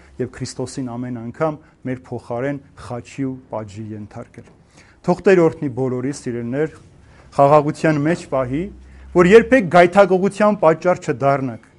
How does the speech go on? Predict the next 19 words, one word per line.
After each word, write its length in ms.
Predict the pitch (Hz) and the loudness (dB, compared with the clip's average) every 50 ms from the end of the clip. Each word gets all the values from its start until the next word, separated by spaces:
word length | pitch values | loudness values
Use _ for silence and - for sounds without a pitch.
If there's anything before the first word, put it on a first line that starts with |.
| _ - _ - _ _ _ - | _ -20 _ -20 _ _ _ 6
երբեք 580 | 156 202 233 - - 240 262 233 165 - - - - - _ _ _ _ _ _ _ _ | 6 6 6 8 6 8 8 8 8 6 0 -8 -20 -20 _ _ _ _ _ _ _ _
ձեր 340 | 131 113 110 160 175 170 156 | -14 -2 2 2 2 2 2
խոսքը 460 | 135 - 180 190 196 196 - - 151 - - | 0 2 2 2 2 2 0 -4 -6 -4 -4
թող 100 | 147 135 123 | -4 -4 -2
ձեր 160 | 120 151 147 127 113 | -2 -4 -4 -2 -2
գործին 340 | 135 139 147 - - 151 151 139 | -2 -2 -2 -2 -6 -10 -10 -8
չհակասի, 720 | - 147 120 117 120 120 - - 123 123 - - - 117 113 _ _ _ _ _ _ _ _ 143 | -8 -8 -8 -8 -8 -10 -10 -12 -14 -14 -14 -16 -18 -20 -20 _ _ _ _ _ _ _ _ 0
երբեք 360 | 147 175 180 175 208 214 143 127 | 0 0 2 2 2 2 4 2
ձեր 120 | 156 156 151 | 0 0 0
քրիստոնեական 680 | - - 151 143 - 147 147 147 151 143 143 147 143 139 - | -2 -6 -8 -6 -6 -6 -4 -4 -4 -4 -4 -6 -6 -6 -2
կյանքը 420 | 180 185 190 190 190 175 - 156 135 - - - _ _ _ _ 170 | -2 0 0 0 -2 -2 -2 -2 -2 -2 -8 -16 _ _ _ _ -2
միայն 260 | 190 220 226 214 151 | 0 0 0 0 2
ձեր 180 | 135 175 170 175 - | 2 0 0 0 -4
ճանաչողների 640 | 160 147 151 151 151 147 - 151 147 156 156 165 156 | -4 -4 -4 -4 -6 -6 -6 -6 -6 -4 -4 -6 -6
շրջապատում 720 | - 143 131 113 117 135 131 131 131 127 127 - 139 139 | -6 -8 -8 -6 -6 -6 -4 -4 -4 -6 -6 -6 -10 -10
չապրեք, 500 | - - 131 123 117 - 117 113 - 135 | -10 -8 -10 -10 -8 -10 -14 -12 -8 -8
այլ 140 | 135 139 143 | -4 -2 -2
ապրեք 360 | 139 143 - 151 147 - 135 127 | -2 -2 -4 -6 -6 -4 -6 -8
այնտեղ, 340 | 131 127 131 170 170 170 | -8 -4 -4 -4 -4 -4